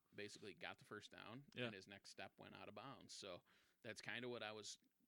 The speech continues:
Speaker 1: envisioning.
Speaker 2: Hoping,
Speaker 1: I
Speaker 2: yeah.
Speaker 1: didn't, I didn't see him ever looking to initiate contact or anything like that. And the Tampa defense is pretty speedy.
Speaker 2: Yes.
Speaker 1: Th-, those linebackers can really move. They're super athletic, so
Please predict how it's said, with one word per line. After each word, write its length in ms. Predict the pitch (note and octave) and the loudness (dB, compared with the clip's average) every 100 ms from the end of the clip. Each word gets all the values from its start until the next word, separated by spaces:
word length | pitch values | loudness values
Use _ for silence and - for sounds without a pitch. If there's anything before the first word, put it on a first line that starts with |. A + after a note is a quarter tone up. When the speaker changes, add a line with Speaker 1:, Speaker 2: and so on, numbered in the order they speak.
| _ _ | _ _
Speaker 1:
envisioning. 540 | B2 G#2 A2 D3 D3+ C#3+ | -2 2 2 4 2 4
Speaker 2:
Hoping, 40 | |
Speaker 1:
I 60 | A2+ | 4
Speaker 2:
yeah. 40 | |
Speaker 1:
didn't, 220 | A#2 A#2+ - | 4 2 0
I 80 | G#2 | 0
didn't 220 | A2+ G2 | 0 -2
see 200 | - A2+ | -2 0
him 200 | A#2+ G#2+ G2 | 0 0 0
ever 160 | G#2+ | 0
looking 300 | G#2+ - B2 | -2 -2 0
to 80 | G2 | 0
initiate 420 | G2+ A2 A#2 G2+ - | -2 -2 0 0 2
contact 640 | A#2 B2+ D3 C#3 A#2+ - | 0 0 2 4 4 2
or 100 | G#2+ | 0
anything 300 | A2 A2 A2+ | -2 -4 -4
like 180 | G#2 - | -4 0
that. 200 | C3+ C#3+ - - - - | 0 0 -6 -20 -8 2
And 140 | D3 | 2
the 60 | C3+ | 4
Tampa 260 | E3+ D3 G3 | 2 0 -2
defense 420 | C#3+ - G2 F2+ | -4 -4 -6 -6
is 100 | - | -6
pretty 240 | - A#2 | -4 -4
speedy. 460 | - A#2+ A#2 F#2+ A2 - - - - | -4 -2 -2 -4 -10 -16 -20 -16 -10
Speaker 2:
Yes. 100 | A2+ G2 | -6 -4
Speaker 1:
Th-, 40 | |
those 180 | G#2 G#2 | -4 -2
linebackers 580 | G#2 G#2+ G2 - G2 - | -2 0 -2 -4 -8 -8
can 140 | G2+ | -4
really 220 | G#2+ G#2 | -2 0
move. 320 | G#2 A2 F#2+ F2 | -2 -4 -4 -6
They're 120 | E2 | -6
super 300 | - A2+ G#2 | -6 -4 -4
athletic, 520 | A2+ A#2 A2+ G2+ - | -4 0 0 0 -4
so 280 | - G2 | -2 -2